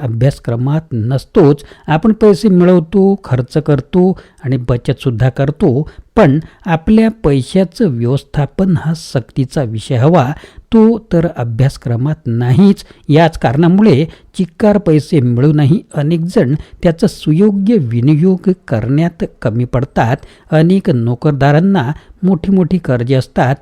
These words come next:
त्यांचा भार त्यांना पुढे पेलवत नाही. यासाठी मित्रांनो, तुम्हाला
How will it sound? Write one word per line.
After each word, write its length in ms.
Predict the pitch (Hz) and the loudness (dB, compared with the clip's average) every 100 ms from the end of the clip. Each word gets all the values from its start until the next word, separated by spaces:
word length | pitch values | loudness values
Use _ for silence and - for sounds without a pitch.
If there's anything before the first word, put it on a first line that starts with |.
| - _ | -10 _
त्यांचा 360 | 160 151 - 151 | 0 0 2 -2
भार 400 | 117 - 160 175 160 | -2 -4 -4 -4 -4
त्यांना 260 | 127 131 | -4 -2
पुढे 320 | 139 - 101 202 - - _ | -4 -4 -4 -4 -8 -20 _
पेलवत 400 | 117 117 139 139 | -4 0 0 0
नाही. 320 | 156 151 214 220 - _ - | 2 4 4 2 -4 _ -6
यासाठी 600 | 123 - 127 - 151 127 - - - | -4 -2 -4 -2 -2 -2 -6 -8 -2
मित्रांनो, 460 | 185 214 214 220 214 | 0 4 4 4 4
तुम्हाला 500 | 190 160 185 190 | 2 2 4 2